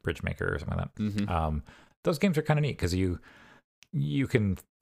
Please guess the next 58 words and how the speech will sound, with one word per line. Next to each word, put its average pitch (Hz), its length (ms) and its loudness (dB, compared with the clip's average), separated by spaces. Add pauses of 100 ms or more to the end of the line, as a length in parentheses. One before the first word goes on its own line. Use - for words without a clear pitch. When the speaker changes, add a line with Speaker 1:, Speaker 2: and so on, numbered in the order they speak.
(180)
Speaker 1:
you 120 160 2
know, 101 80 4
it's, - 180 -4 (120)
there's 90 140 2
probably 113 280 6
a 104 40 4
min-max 104 480 4
to 143 100 4
it. 117 100 0
Like, 87 140 2
there's 82 140 2
probably, 80 300 4
like, 87 300 2
a 87 60 4
most 85 300 2
efficient 90 380 0
way 82 120 2
of 73 80 -2
doing 80 240 2
it, 131 100 -4
but 110 80 0
there's 98 100 0
also 110 240 2
just, 90 220 -2 (320)
like, 80 280 -2
you 95 280 -4
just 107 200 -4
figure 95 220 0
it 82 80 0
out 107 240 0
and 87 100 0
you 82 60 0
do 90 140 0
it - 80 0
your 95 160 2
way. 76 220 -2 (520)
And 78 460 0 (220)
I 85 120 -2
think 87 180 0
those, 80 280 -2 (140)
that 82 200 -2
kinda 82 160 0
stuff's - 280 -4
cool. 80 260 0
And - 220 -2
it's - 200 0
cool 127 280 0
to 110 80 0
hear 90 220 2
that 78 120 -4
there's, 73 380 -4
um, 69 340 -2 (880)
other 78 280 2
options 73 440 -2
and 71 80 0
there's 69 200 -2
way 76 160 0
to 71 260 -2